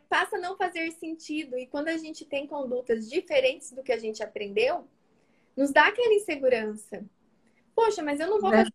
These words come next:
Speaker 1: um cardápio calculado, né? Quantidades. Será que tá certo? Será que eu tô sendo negligente ou eu não estou fazendo,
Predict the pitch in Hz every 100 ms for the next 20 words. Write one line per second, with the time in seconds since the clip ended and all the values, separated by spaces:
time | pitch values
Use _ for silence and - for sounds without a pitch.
0 | _ 220 294 247 262 294 330 - 285 320
1 | - 269 233 233 311 392 262 233 214 -
2 | _ _ _ 214 247 311 - 294 302 302
3 | 240 220 247 330 381 311 247 233 208 -
4 | _ _ _ _ _ _ 294 339 415 381
5 | 349 285 254 285 381 - 247 262 247 392
6 | 381 339 302 285 269 254 233 220 220 220
7 | 277 330 - 233 233 240 254 277 254 254
8 | 233 226 214